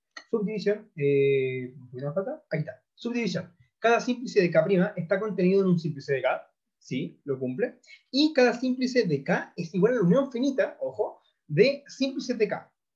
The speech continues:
Ujú. Con esto, como ver que, eh, cada uno cumple el, o sea, perdón, eh, que L satisface todas las condiciones, ¿cierto? Primero tenemos lo de los símplices, perfecto, y la unión finita.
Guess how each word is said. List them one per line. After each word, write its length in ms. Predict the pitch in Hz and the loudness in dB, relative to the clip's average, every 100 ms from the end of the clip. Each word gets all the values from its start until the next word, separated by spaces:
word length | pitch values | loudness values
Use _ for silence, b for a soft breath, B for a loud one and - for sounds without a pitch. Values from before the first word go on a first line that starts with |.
| _ | _
Ujú. 240 | 147 175 - - _ _ _ _ _ _ _ - - _ - - _ _ _ _ _ | -4 -2 -4 -10 _ _ _ _ _ _ _ -12 -12 _ -20 -20 _ _ _ _ _
Con 140 | 127 | -10
esto, 360 | 120 - - _ _ _ _ _ _ _ _ _ _ _ _ _ _ _ | -4 -4 -4 _ _ _ _ _ _ _ _ _ _ _ _ _ _ _
como 180 | 170 147 | -2 2
ver 140 | 151 | 2
que, 380 | 165 208 - _ _ - | 2 0 -2 _ _ -6
eh, 640 | 156 156 151 147 143 139 | 0 2 2 2 0 0
cada 220 | 139 165 | 2 4
uno 460 | 190 220 269 285 - | 4 4 -2 -6 -6
cumple 560 | - 180 175 196 196 196 | 0 0 0 0 0 -2
el, 240 | 190 180 - | -6 -10 -8
o 60 | |
sea, 140 | 185 151 | -4 -4
perdón, 220 | 123 - _ _ _ _ - | -8 -16 _ _ _ _ -4
eh, 500 | 143 139 135 131 127 | 0 0 0 -2 -4
que 160 | 139 196 | 0 2
L 120 | 254 | 2
satisface 440 | 233 180 175 180 | 0 0 0 0
todas 160 | 175 185 | 2 2
las 60 | |
condiciones, 560 | 202 202 202 165 - _ _ | 0 0 0 -2 -6 _ _
¿cierto? 460 | - 147 233 381 - _ _ _ _ _ _ - | -8 -6 -4 -8 -12 _ _ _ _ _ _ -6
Primero 220 | 147 151 | -4 -2
tenemos 220 | 151 156 | -2 2
lo 80 | 156 | 2
de 60 | |
los 100 | 156 | 2
símplices, 340 | 156 208 233 285 | -2 -4 -4 -4
perfecto, 500 | - - 135 175 254 | -4 -6 -6 -8 -8
y 140 | 240 269 | -6 0
la 80 | 254 | 0
unión 240 | 226 220 | 0 -4
finita. 300 | 208 - - | -4 -6 -12